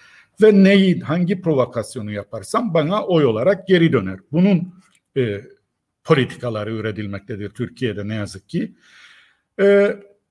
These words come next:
ya yasalar uydurulacak ya da yasalara rağmen icra edilecek. Bu da, e, A K P'nin Kıbrıs'taki politikasıdır. Yasaları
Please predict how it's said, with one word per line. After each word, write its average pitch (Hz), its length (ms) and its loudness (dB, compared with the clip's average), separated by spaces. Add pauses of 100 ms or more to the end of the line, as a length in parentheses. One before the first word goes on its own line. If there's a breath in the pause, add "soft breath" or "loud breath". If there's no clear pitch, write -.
(380)
ya 196 480 4
yasalar 175 520 0
uydurulacak 143 800 -8
ya 190 160 -2
da 180 140 0
yasalara 147 640 -2
rağmen 139 480 -6
icra 151 300 -2
edilecek. 127 640 -6
Bu 160 140 -4
da, 185 400 -2 (380)
e, 135 180 0
A 156 160 -4
K 135 180 -8
P'nin 190 500 -6 (300)
Kıbrıs'taki 170 640 -6
politikasıdır. 165 880 -4
Yasaları 170 720 0